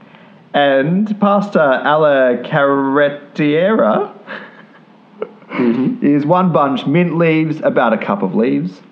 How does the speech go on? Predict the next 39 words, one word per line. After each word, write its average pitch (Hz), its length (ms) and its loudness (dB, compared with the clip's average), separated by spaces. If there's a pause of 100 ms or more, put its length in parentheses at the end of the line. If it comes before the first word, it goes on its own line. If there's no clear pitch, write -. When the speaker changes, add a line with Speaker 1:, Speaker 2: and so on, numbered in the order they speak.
(280)
Speaker 2:
Mm-hmm. 123 480 -4
That's - 220 -12
so - 160 -14 (100)
many 339 120 2
mint 131 300 0
Speaker 1:
It's 123 260 0
Speaker 2:
leaves. 110 140 -2
Speaker 1:
so 131 220 2
many 113 240 2
mint 107 220 0
leaves. 104 260 0 (560)
Four 156 200 2
medium 139 360 2
garlic 131 360 2
cloves, 127 760 0
also 113 380 0
a - 20 2 (120)
lot. - 360 -4
Two 143 200 0
peeled 120 300 0
tomatoes, 113 720 0 (100)
a 110 140 0
tablespoon 107 500 0
of 101 80 -2
olive 117 320 0
oil, 110 220 2
salt, 120 520 -2
and 101 220 -2
freshly 107 300 -4
ground 95 260 -2
pepper, 147 240 0
half 123 440 0
a 104 40 -4
pound 107 300 -2
of - 80 -6
pasta 120 280 -2
shells, 117 540 0 (540)
and 123 680 0 (160)
one 120 520 0